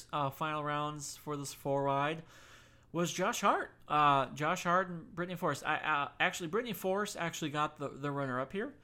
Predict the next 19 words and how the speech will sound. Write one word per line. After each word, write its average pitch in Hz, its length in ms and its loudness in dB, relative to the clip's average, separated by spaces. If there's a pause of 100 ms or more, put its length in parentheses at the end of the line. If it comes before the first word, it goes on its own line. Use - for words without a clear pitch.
(420)
So 147 280 2
talk 170 260 6
about 170 200 4
her. 165 280 2
Uh, 147 360 6
she 175 220 -2
ran 175 220 2
the 175 60 -4
second 175 260 -2
best 180 220 -2
time 180 460 4
and, 170 540 0
uh, 160 500 6 (500)
finally 269 500 6 (160)
<laughs> 214 180 0
got 220 220 8
a 220 40 0
good 196 200 2
light. 160 400 4